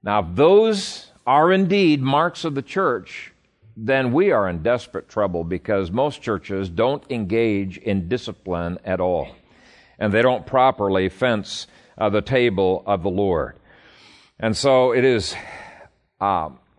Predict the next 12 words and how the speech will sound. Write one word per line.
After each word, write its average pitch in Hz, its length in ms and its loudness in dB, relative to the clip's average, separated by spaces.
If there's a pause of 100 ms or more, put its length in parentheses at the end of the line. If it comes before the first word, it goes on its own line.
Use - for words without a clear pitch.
(120)
my 127 380 2
belief 127 560 0
that 98 160 -4
when 110 400 0 (160)
a - 40 -20
church 196 520 0
is 113 220 -2 (100)
unwilling 180 640 2
to 107 80 -4
cast - 720 -6
out 143 320 2 (160)
rebels 95 960 -2